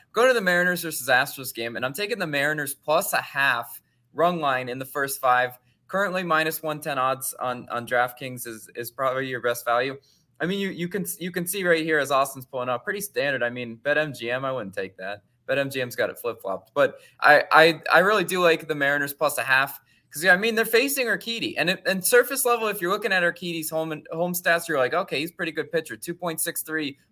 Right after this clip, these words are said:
home E R A and a one point one seven whip at home. But his kryptonite, let me tell you, has been the Seattle Mariners. Seven point five eight E R A versus the Mariners and a two point one one whip versus the Mariners.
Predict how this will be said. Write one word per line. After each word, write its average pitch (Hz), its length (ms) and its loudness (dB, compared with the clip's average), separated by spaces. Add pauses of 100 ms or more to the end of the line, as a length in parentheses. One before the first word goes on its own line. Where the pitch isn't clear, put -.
home 170 180 0
E 160 120 0
R 143 160 4
A 143 80 2
and 139 80 0
a 127 40 -2
one 131 240 -2
point 151 240 -6
one 139 200 -4
seven 127 260 -4
whip 135 220 -4
at 104 80 -2
home. 123 280 -4 (360)
But 165 520 8 (240)
his 202 160 4
kryptonite, 214 640 6
let 185 100 4
me 180 100 -2
tell 202 200 2
you, 175 100 2
has 151 140 0
been 170 180 0
the 156 60 -6
Seattle 156 360 2
Mariners. 143 520 -4 (200)
Seven 247 440 4
point 240 280 -2
five 196 380 2
eight 180 220 -2
E 180 160 -4
R 160 220 6
A 156 80 0
versus 147 380 -4
the 139 100 -8
Mariners 139 460 -4
and 123 120 -8
a - 20 -8
two 226 320 -12
point 190 340 -6
one 160 260 -2
one 151 260 -2
whip 151 240 0
versus 135 260 -6
the - 80 -14
Mariners. 123 440 -4